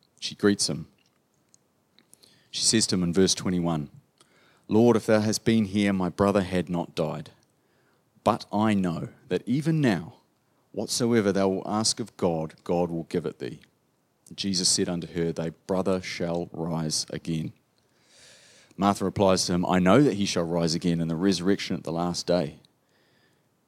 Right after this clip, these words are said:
Jesus said unto her, "I am the resurrection and the life.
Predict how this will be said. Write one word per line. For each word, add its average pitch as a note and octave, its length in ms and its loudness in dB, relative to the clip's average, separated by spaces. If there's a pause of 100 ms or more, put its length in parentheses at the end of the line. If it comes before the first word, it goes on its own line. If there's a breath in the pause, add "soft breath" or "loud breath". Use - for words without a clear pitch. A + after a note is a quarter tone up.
Jesus F2 300 -2
said E2 180 0
unto E2+ 280 -2
her, - 80 -2 (160)
"I F#2 340 6
am E2 300 0
the D#2+ 80 -4
resurrection D2 800 -6
and D2+ 180 -6
the C#2+ 60 -6
life. C#2+ 440 -10